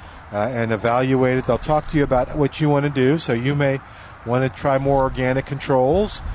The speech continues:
Uh, they'll talk to you about it, and they'll, uh, they'll come up with a plan that's organic or integrative, and, uh, they'll come up with a plan that you'll like. Spider-Man Pest Control,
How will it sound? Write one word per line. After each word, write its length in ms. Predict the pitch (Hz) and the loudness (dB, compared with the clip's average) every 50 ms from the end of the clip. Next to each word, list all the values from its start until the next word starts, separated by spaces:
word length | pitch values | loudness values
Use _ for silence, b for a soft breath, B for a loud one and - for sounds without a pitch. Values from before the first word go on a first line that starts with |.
| B B B B - - | B B B B -8 -4
Uh, 360 | 107 107 110 110 113 113 110 | -2 0 2 2 0 0 -2
they'll 200 | 107 107 139 170 | 0 0 0 0
talk 260 | - - 202 196 - | 2 0 0 -2 0
to 40 | - | 0
you 60 | 185 | 0
about 260 | 156 151 143 131 139 170 | 2 4 4 4 4 2
it, 100 | 208 220 - - | 0 -2 -4 -6
and 120 | 143 135 | -4 0
they'll, 360 | 139 139 139 139 143 147 147 143 | 2 2 4 4 2 2 2 2
uh, 220 | 139 135 139 135 B B B B B - - - | 2 2 2 0 B B B B B -12 -4 0
they'll 140 | 123 127 | 0 0
come 240 | 123 - - 156 143 | 0 0 0 0 2
up 140 | 139 135 131 | 2 2 2
with 100 | 151 147 | 2 2
a 80 | 147 147 | 2 0
plan 340 | - 151 135 131 139 143 | 0 0 0 2 2 2
that's 160 | 143 139 - - | 0 0 0 0
organic 640 | 135 127 - 123 123 120 123 127 147 165 156 - | 0 0 0 0 0 0 2 2 2 0 0 0
or 120 | 117 117 | 0 0
integrative, 760 | 120 120 127 - 147 123 127 123 120 123 135 139 139 127 120 | 0 0 -2 -2 -2 0 2 2 4 4 4 2 2 0 0
and, 280 | 120 107 107 110 110 113 | -2 -4 -4 -4 -4 0
uh, 220 | 110 110 110 110 - B B B B B B B - | 0 2 2 0 0 B B B B B B B 0
they'll 80 | 127 120 | 0 0
come 140 | - 156 151 | 2 2 2
up 100 | 147 139 | 2 2
with 80 | 143 | 0
a 40 | 139 - | 0 0
plan 220 | 151 147 139 135 131 | 0 2 2 2 0
that 160 | 127 - - | 0 2 2
you'll 160 | 139 123 113 | 2 2 4
like. 260 | 117 117 113 107 110 - - - - - | 4 4 4 4 4 4 2 2 0 -2
Spider-Man 540 | - - - 143 151 156 147 147 147 143 131 | -2 0 2 2 2 4 4 4 2 2 2
Pest 280 | - 147 143 - - | 2 2 2 2 2
Control, 420 | - 143 - 147 139 135 131 131 | 2 0 2 2 4 4 4 2